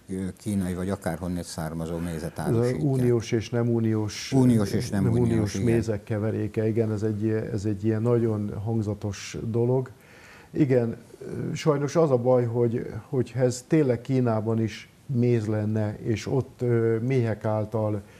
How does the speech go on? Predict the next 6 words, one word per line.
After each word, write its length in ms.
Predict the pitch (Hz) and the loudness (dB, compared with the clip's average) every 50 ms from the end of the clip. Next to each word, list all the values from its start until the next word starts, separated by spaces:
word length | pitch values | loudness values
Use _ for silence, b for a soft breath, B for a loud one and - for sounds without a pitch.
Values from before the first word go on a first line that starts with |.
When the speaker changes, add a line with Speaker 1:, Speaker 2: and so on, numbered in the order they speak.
| B B B B B B B - - | B B B B B B B -12 -6
Speaker 2:
ö, 320 | - 120 117 107 104 107 107 107 107 104 95 - - - - - - _ | -4 -2 0 0 0 -2 -2 -4 -4 -8 -10 -12 -14 -16 -16 -20 -6 _
termelt 560 | 131 120 117 107 107 110 113 104 98 98 - | 2 2 2 2 0 0 0 0 -2 -2 -2
méz 360 | 117 120 120 117 117 107 90 | -2 2 2 2 2 0 0
lenne, 440 | 110 107 107 107 107 110 110 107 104 | -2 -2 -2 0 0 0 0 0 0
no-, 200 | 107 120 131 139 | 2 0 0 0
ö, 540 | - - - 139 123 110 110 110 107 107 | -2 -4 0 2 2 2 2 2 0 -2